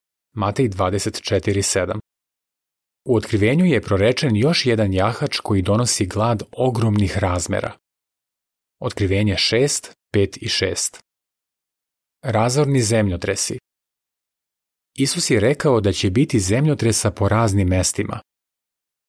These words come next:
Matej dvadeset četiri sedam. Ti zemljotresi će po celom svetu odnositi mnoge živote i nanositi ogromnu štetu. Bolesti.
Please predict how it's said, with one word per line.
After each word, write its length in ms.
Matej 360
dvadeset 520
četiri 380
sedam. 380
Ti 120
zemljotresi 640
će 180
po 160
celom 440
svetu 500
odnositi 540
mnoge 420
živote 520
i 140
nanositi 680
ogromnu 540
štetu. 520
Bolesti. 640